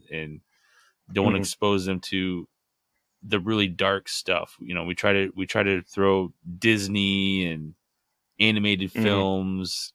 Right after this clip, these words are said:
Speaker 1: Cocomelon, or, you know what I mean? We try to show them, like, the happy things in life. And, um, you know, if, if we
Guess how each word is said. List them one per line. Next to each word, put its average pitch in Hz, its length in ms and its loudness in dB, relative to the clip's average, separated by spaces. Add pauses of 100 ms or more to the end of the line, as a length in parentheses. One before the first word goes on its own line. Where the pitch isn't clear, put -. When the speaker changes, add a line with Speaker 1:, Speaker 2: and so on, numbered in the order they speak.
Speaker 1:
Cocomelon, 90 960 -2
or, 87 60 -6
you 98 140 -6
know 101 60 -2
what 98 60 0
I 92 40 -2
mean? 95 180 -2
We 98 100 0
try 107 160 0
to 104 120 0 (100)
show 98 260 0
them, 95 260 0
like, 92 200 -4
the 92 140 -4
happy 85 580 -2
things 82 360 -8
in 82 120 -10
life. 80 420 -8 (800)
And, 85 500 4 (640)
um, 82 420 -4 (180)
you 90 100 -6
know, 82 180 -6
if, 85 120 -8
if 92 200 -8
we 92 160 -8